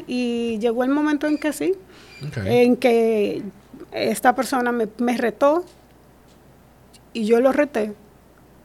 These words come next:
Speaker 1: Y entonces como nos retamos y entonces logramos lo que logramos con la institución.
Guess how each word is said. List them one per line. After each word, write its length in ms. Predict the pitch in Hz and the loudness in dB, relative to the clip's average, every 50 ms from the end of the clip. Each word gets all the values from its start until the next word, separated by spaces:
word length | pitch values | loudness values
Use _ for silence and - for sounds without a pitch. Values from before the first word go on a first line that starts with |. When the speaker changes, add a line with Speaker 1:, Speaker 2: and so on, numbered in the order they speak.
| _ - | _ -10
Speaker 1:
Y 160 | - - 220 | -4 0 4
entonces 380 | 220 220 214 240 233 214 - 269 | 4 4 4 2 -4 -2 -4 -4
como 180 | 214 226 214 220 | -2 -2 -2 0
nos 240 | 220 233 247 240 - | 2 2 2 2 2
retamos 520 | 254 214 - - 233 240 233 226 240 226 | -2 -2 0 0 0 0 0 -2 -6 -6
y 220 | 240 220 214 196 202 | -4 -4 -4 -4 -4
entonces 500 | 208 202 - - 208 202 208 - 240 220 | -6 -6 -6 -4 -6 -6 -4 -4 -4 -2
logramos 400 | 202 196 196 175 196 196 202 208 | 0 0 0 -2 -2 -2 -2 -4
lo 100 | 202 202 | -4 -4
que 100 | - 196 | -4 -6
logramos 440 | 190 190 185 196 190 202 208 208 202 | -6 -6 -6 -8 -8 -6 -6 -8 -6
con 140 | - 220 202 | -2 -2 0
la 80 | 208 | 0
institución. 600 | 202 196 202 208 196 - 220 - - - - - | -2 -4 -6 -10 -10 -10 -12 -16 -16 -16 -16 -16